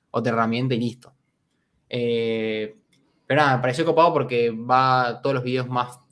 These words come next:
fáciles que hoy vemos, viste, en, en Instagram, tipo Reels o YouTube Shorts,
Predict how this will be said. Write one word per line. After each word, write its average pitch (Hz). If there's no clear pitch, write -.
fáciles 127
que 127
hoy 123
vemos, 123
viste, 120
en, 113
en 123
Instagram, 131
tipo 113
Reels 117
o 113
YouTube 113
Shorts, 120